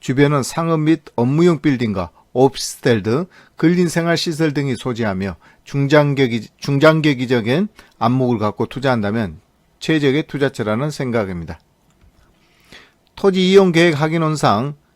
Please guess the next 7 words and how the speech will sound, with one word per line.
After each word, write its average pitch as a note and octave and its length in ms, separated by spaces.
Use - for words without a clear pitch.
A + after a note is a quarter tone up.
제이 C#3 480
종 D#3+ 220
일반 C#3 360
주거지역의 C3+ 600
대지 G#2+ 360
삼백십이 D#3 840
제곱미터로 A2 800